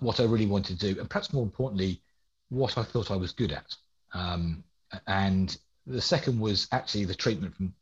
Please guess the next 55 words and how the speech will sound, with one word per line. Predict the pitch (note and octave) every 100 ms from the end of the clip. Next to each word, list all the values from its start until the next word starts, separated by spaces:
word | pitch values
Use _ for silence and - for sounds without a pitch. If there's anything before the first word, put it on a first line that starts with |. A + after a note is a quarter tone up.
| -
Duncan, | A2+ G2 D#2 D#2 -
who | G2+ F2+ _ -
we'll | F#2+
mention | F2+ F2 - E2+
a, | - -
a |
bit | - F#2
more | F2+
in | E2+
a |
moment. | E2+ A2+ A2+ D#2 C#2
But | G#2 G2 - - - - _ _ _ _ _
he | D3+ D#3
was | B2+ -
equally | F3 F3+ - C3+ G#2
good | C3+ G#2
to | -
me | A2 G2+ G2 G2 _ -
o-, | -
on | G#2+ G#2+ G#2
the |
way | G2+ G#2+ G#2+
out | G2+ F#2+
as | F#2+
it, | G2+ G2 -
as | G#2
he | F#2+ F#2+
was, | G2 F#2 E2 - F#2+
as | F#2
I, | F#2+ -
as | F#2
he |
was | G2 G2 -
to | G2+
me | F#2+
on |
the | F#2
way | F2+ F#2 G2+
in. | E2 D2+
So | E2 E2+ E2 E2 D#2 _ D2 -
he |
didn't | G2 E2
recruit | C#2 - C3+ -
me, | D#2
he | F#2 E2+
promoted | - F2 G#2 G2 E2+
me. | D#2 D#2 E2+
But | F#2 - G2
when | G2+ G#2+
I | G2
then | F#2 F#2
decided | E2 - F#2 E2+
it | F2+
wasn't | F#2+ E2+ F2
right, | G#2 D#2 -